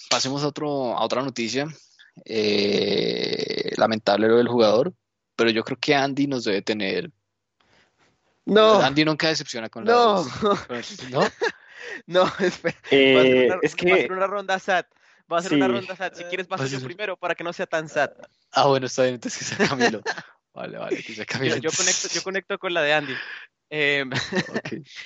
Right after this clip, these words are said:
Speaker 2: para, para romper, para, para romper la onda de las noticias deprimentes, eh, yo voy a traer an-, an-, una, una ronda de noticias parecidas a la que tenía Luis. Entonces, yo traigo tres cosas muy rapiditas.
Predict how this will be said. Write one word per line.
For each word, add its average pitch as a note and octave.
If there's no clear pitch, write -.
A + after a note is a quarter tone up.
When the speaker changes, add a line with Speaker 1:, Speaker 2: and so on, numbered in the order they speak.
Speaker 2:
para, E3
para E3+
romper, E3+
para, D#3+
para D3+
romper D3
la D#3
onda D#3+
de D3+
las C#3
noticias C#3+
deprimentes, C#3
eh, C#3
yo D#3+
voy E3+
a F3
traer D3+
an-, D#3
an-, D#3
una, E3
una E3
ronda F3+
de F3
noticias D#3+
parecidas D3+
a F3
la D3
que C#3
tenía C3
Luis. D#3+
Entonces, D3
yo D3+
traigo D#3
tres E3+
cosas F3
muy F3
rapiditas. D#3